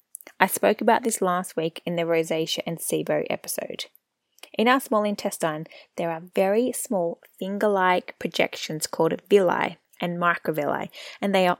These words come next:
all along our small intestines. They secrete enzymes that break down our food so we can get our nutrients.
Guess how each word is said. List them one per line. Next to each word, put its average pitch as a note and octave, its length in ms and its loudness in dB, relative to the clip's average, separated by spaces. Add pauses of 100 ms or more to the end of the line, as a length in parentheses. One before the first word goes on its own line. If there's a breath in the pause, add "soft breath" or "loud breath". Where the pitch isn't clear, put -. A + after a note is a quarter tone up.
all A#3 440 8
along G3+ 260 4
our F#3 120 2
small F3 240 0
intestines. - 640 -4 (400)
They D#3+ 140 2
secrete - 520 -4
enzymes A3+ 540 2
that - 160 -2
break E3 220 0
down E3 140 2
our D#3+ 100 0
food A3+ 460 0 (260 loud breath)
so - 160 -2
we F3+ 80 4
can F3 160 -6
get - 200 0
our F3+ 120 4
nutrients. - 800 -8